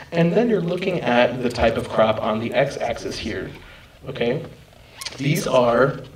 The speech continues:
looking at where the bees from those flatbed trucks are going. If a farmer for almonds, for example, the bar on the left-hand side,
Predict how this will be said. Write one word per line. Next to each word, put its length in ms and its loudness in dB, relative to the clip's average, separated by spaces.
looking 380 2
at 360 0
where 440 6
the 100 -4
bees 520 0
from 220 -2
those 180 0
flatbed 400 4
trucks 260 0
are 140 -2
going. 640 0
If 180 -2
a 20 -2
farmer 640 2
for 180 4
almonds, 560 4
for 100 0
example, 440 0
the 100 0
bar 300 6
on 80 0
the 80 2
left-hand 480 4
side, 480 2